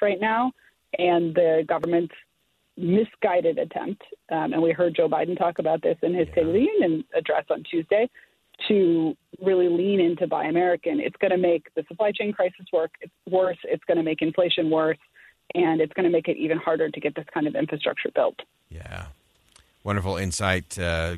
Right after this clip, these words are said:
Speaker 2: great things we gotta be thinking about and thinking differently about. Uh, Catherine Mengu Ward, the editor, uh, in chief of Reason Magazine. Catherine, thanks for your perspective and insight today. Greatly appreciated.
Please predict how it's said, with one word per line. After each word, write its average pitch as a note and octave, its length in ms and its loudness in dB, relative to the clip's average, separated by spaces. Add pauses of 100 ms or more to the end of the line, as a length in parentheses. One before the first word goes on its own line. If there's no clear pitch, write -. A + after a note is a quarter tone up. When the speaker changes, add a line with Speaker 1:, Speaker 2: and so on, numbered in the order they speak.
(120)
Speaker 2:
great G2+ 240 -4
things E2+ 160 -8
we F2 80 -8
gotta E2+ 200 -2
be E2 100 -4
thinking F2 300 -8
about F2 240 0
and F2 100 -4
thinking G#2 320 -2
differently E2+ 680 -4
about. D#2+ 540 -4
Uh, F2 80 -12
Catherine F#2+ 420 -4
Mengu F2 260 -4
Ward, E2+ 360 -4
the E2 200 -10
editor, E2 440 -2
uh, D#2+ 320 -2 (280)
in F2+ 160 -6
chief G2 340 -8
of D#2 320 -4
Reason F2 380 -2
Magazine. E2 520 -2
Catherine, E2 360 -4
thanks F2+ 180 -6
for - 120 -10
your E2 100 -4
perspective D#2+ 500 -6
and C#2+ 100 -6
insight D2 360 -8
today. C#2+ 260 -8
Greatly D#2 320 -8
appreciated. C#2+ 480 -12